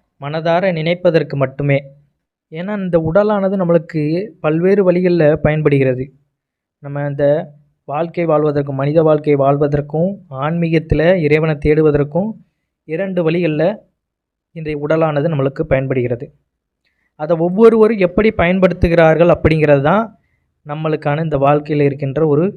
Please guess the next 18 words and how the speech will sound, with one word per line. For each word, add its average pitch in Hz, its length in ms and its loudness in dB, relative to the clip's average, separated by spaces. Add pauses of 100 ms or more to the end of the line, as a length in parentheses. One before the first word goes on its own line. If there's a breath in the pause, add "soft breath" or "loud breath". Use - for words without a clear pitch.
(300)
பெரிய 151 300 -6
சவாலாக 139 480 0
இருக்கின்றது. 123 480 -4 (1400)
முற்றிலும் 190 460 -4
உணர்ந்தவர்கள் 190 520 2
பார்த்தீங்கன்னா, 170 520 0 (760)
எல்லாத்தையுமே 185 500 -4
இப்ப 156 260 -2
பார்த்தீங்கன்னா, 170 540 0 (800)
மகான்களாக, 170 600 -2
சித்தர்களாக, 160 840 -2
ஞானிகளாக 165 580 0
இருப்பவர்கள்லாம் 156 840 0
முன்பு 170 340 -2
நம்மை 156 300 -2
போல் 180 240 -2
வாழ்ந்தவர்கள் 160 600 2
தான். 139 200 -4